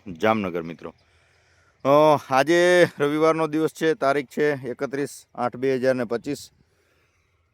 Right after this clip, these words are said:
અ, તમે જોઈ શકો છો કે આની અંદર આપણે એક પ્રગતિશીલ ખેડૂત ધુળસિયા ગામની અંદર,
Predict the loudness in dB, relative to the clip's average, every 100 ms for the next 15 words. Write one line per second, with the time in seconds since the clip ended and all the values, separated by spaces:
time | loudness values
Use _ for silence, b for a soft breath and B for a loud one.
0 | _ _ -4 0 0 -2 -4 0 0 0
1 | -2 -2 -2 -2 0 2 2 2 -2 4
2 | 4 4 _ _ -8 -2 0 2 0 -2
3 | -6 -14 -10 -6 -4 -6 -8 -8 -6 -2
4 | 0 0 -2 -4 -2 -4 0 -2 0 -4
5 | 0 0